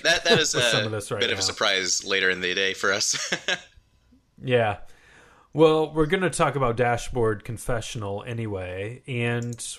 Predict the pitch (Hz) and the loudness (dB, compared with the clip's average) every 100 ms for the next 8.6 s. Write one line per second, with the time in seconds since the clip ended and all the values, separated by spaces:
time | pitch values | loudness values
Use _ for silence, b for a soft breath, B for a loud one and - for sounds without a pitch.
0 | - 175 202 180 - - 233 247 147 104 | -4 0 2 2 -4 -4 -2 0 -2 -4
1 | - - - 98 113 - 101 123 131 156 | -8 -8 -4 -2 -4 -6 -10 -10 -4 -4
2 | - 98 98 _ - 117 143 123 - 113 | -4 -8 -10 _ -8 -2 -2 -2 -6 -4
3 | 113 107 92 - 202 - - - - 190 | -2 -2 -2 -2 -2 0 -2 2 2 2
4 | 113 - B B B 143 123 139 135 131 | 0 -6 B B B 4 6 6 4 -4
5 | 123 143 - 175 180 147 139 202 202 170 | -16 -20 -6 -6 0 0 4 4 4 0
6 | 131 127 143 160 135 101 95 113 - B | 2 2 2 2 0 -2 -4 -6 -8 B
7 | B _ 139 120 - 127 117 127 120 - | B _ -2 -2 -4 -4 -4 -2 -4 -2
8 | 123 117 120 117 - - | -2 -2 -4 -4 -10 -14